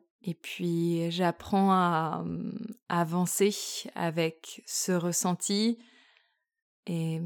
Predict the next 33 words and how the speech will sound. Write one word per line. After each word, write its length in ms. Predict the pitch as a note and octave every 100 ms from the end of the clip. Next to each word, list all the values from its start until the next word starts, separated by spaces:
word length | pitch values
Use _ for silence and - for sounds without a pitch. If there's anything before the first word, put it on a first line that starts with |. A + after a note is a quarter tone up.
| F3 -
petit 280 | A3 B3
à 80 | C4+
petit, 800 | A#3 - A#3+ C4 C#4+ C#4+ C#4 B3+ G3
je 160 | F3+
ressens 320 | E3 F3 G3
moins 180 | F3+ F3+
de 60 | G3+
douleur. 480 | E3+ D3+ D3 D#3 E3
Il 80 |
y 60 | D3+
a 60 | C#3+
plus 220 | F3 E3
de 140 | E3
joie 340 | D#3 D#3 D#3 D3+
qui 240 | - E3
revient 280 | D#3 D3+ D#3+
à 100 | D#3
l'intérieur 340 | D3+ D#3 D3+
de 80 | D3
moi. 420 | D3+ D3 D3 D3 D3+
Et 180 | D#3 - _ _ _ _ _ _ _
je 120 | - -
pense 200 | F3+ -
qu'on 480 | F3+ E3+ E3+ F3+ F#3 - F3+ F3
a 120 | F3+
cette 240 | - F#3
capacité 680 | - G3 G3+ G3 G#3+ A3+ A3+
aussi 420 | G#3 - - A3+ G3+
d'avoir 480 | E3 F#3 E3+ F#3 F#3
un 240 | F3 E3+
système 760 | E3+ - G3+ - G#3 G#3 G3+ G3 - -
immunitaire 840 | G#3 G#3+ A3 A3+ A3+ A#3 A#3 G#3
émotionnel 800 | F#3+ F#3+ F#3+ - G3+ G3+ A#3+ B3